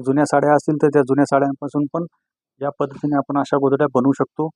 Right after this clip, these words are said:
जुन्या साड्या फेकून देण्यापेक्षा अशा गोधड्या आपण, आपल्याला बनवता येतात.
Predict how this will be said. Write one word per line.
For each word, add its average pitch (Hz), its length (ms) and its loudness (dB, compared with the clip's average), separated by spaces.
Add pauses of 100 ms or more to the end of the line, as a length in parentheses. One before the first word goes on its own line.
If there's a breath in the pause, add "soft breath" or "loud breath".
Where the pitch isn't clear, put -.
(2750)
जुन्या 143 180 -2
साड्या 139 280 2
फेकून 147 260 2
देण्यापेक्षा 143 480 0
अशा 135 260 -2 (240)
गोधड्या 139 280 -2
आपण, 156 220 -4 (920)
आपल्याला 139 360 -2
बनवता 131 300 0
येतात. 113 280 -4